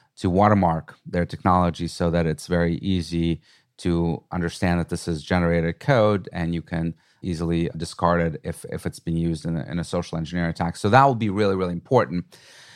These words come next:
Although, given how some of these models have become open sourced and training them on specific smaller data sets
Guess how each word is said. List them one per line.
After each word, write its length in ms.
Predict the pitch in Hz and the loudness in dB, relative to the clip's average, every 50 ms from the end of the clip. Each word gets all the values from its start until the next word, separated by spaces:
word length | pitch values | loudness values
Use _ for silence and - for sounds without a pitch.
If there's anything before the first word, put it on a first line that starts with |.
| - - - | -20 -4 2
Although, 720 | 98 101 90 101 98 95 95 92 90 90 90 90 - - - - | 2 4 6 6 6 6 6 6 4 4 2 2 0 -4 -2 2
given 580 | 113 107 95 104 98 95 95 95 95 90 - - | 2 2 4 4 4 4 4 2 2 0 -2 -4
how 340 | 92 95 95 90 92 92 | -2 0 2 4 4 2
some 240 | 87 - - 104 98 | 2 0 0 0 2
of 60 | 92 | 2
these 180 | 90 92 85 80 | 2 0 0 2
models 460 | 95 92 90 92 90 90 87 - - | 4 4 6 6 6 4 2 2 0
have 140 | 92 85 80 | -4 -4 -2
become 340 | 82 87 - 92 87 87 87 | -4 -4 -2 0 0 0 0
open 220 | 85 82 - 87 | 0 -2 -4 -6
sourced 560 | 90 - - 143 127 120 110 104 - - - | -8 0 2 4 4 6 4 2 0 -4 -4
and 360 | 95 87 85 85 85 82 76 - | -2 0 0 0 -2 -4 -6 -8
training 440 | - - 110 98 92 92 92 90 90 | -4 -2 0 2 2 2 2 2 2
them 300 | 87 85 85 85 85 - | 2 4 2 2 0 -2
on 220 | - 85 87 87 82 | -2 -2 -2 -2 -4
specific 580 | - - - 87 - - 98 82 85 87 - | -6 -10 -10 -10 -6 -4 -4 -2 -2 -4 -6
smaller 320 | - - 95 90 87 85 82 | -4 -2 0 2 2 2 0
data 300 | 73 95 90 90 90 87 | 0 0 0 2 0 0
sets 440 | - - 87 85 87 - - - | 0 0 0 0 0 -2 -6 -14